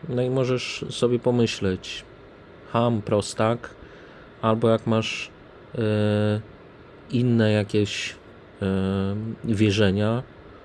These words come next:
no to możesz pomyśleć, "Okej, dobrze zrobił". No i albo tak, albo tak. Tyle, ile ludzi,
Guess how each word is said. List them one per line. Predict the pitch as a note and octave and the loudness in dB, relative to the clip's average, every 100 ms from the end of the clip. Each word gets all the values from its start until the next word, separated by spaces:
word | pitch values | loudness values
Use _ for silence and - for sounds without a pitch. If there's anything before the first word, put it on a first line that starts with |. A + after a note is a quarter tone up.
| - - | -20 -8
no | A#2+ | -4
to | A2+ | -2
możesz | A2+ A2+ A#2 | 0 0 0
pomyśleć, | - A#2+ A2 - A#2 A#2 A2+ - - - - - - | -2 0 0 0 2 2 0 -8 -12 -20 -20 -20 -6
"Okej, | A#2 G#2+ G#2 G#2 A2+ - - - | -4 0 4 4 4 0 -14 -6
dobrze | A2 A2 A2+ | 0 2 4
zrobił". | A#2 C3 B2 G2 F2+ G2+ - - - - - - - - G#2+ | 4 6 4 2 -2 -4 -14 -20 -20 -20 -20 -20 -20 -14 -2
No | G#2 | 0
i | G#2+ A2 A2+ - - | 2 2 2 -2 2
albo | G#2+ A#2 A#2+ A#2+ | 4 4 4 0
tak, | A#2+ A#2 A#2 | 4 2 2
albo | - A#2+ C3+ | 0 0 0
tak. | - C#3 F#2+ - - - - - - - - - | 2 2 2 -4 -18 -20 -20 -20 -20 -20 -20 -2
Tyle, | B2 A#2 A#2 | 2 6 6
ile | A#2 A2+ | 6 4
ludzi, | G2+ G2 A2+ A#2 | 2 0 0 -2